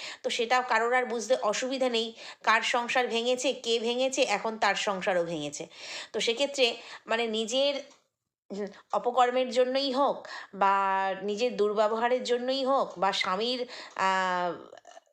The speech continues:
কি বলবো, ম-, মন থেকে সে দূরে সরে চলে যাওয়ার জন্যই হোক, যে কোনো কারণেই হোক, তাদের যখন, আহ, সম্পর্কটা নষ্ট হয়েছে, কিন্তু মানুষকে বোঝাবার জন্য বা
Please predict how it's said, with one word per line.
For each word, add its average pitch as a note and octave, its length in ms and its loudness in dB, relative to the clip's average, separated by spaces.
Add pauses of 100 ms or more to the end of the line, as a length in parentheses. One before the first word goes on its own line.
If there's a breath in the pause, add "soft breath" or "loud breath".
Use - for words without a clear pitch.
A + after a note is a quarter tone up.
(400)
কি A#3 80 -10
বলবো, F#3+ 280 2
ম-, F3+ 400 0
মন G#3 260 -2
থেকে A#3+ 220 -2
সে B3 140 0
দূরে G#3 220 2
সরে G#3 220 -2
চলে G#3 260 0
যাওয়ার A#3 260 2
জন্যই B3 320 0
হোক, B3 220 0
যে D4+ 200 0
কোনো F#4 220 2
কারণেই B3+ 440 2
হোক, C#4 160 0
তাদের G#3+ 240 2
যখন, A#3+ 280 -4 (360 loud breath)
আহ, G3 320 0
সম্পর্কটা A#3+ 640 0
নষ্ট G3+ 320 -2
হয়েছে, B3+ 460 2 (300 loud breath)
কিন্তু D4+ 320 -2
মানুষকে A#3 480 0
বোঝাবার A3+ 500 2
জন্য G3 480 -2
বা F#3 420 2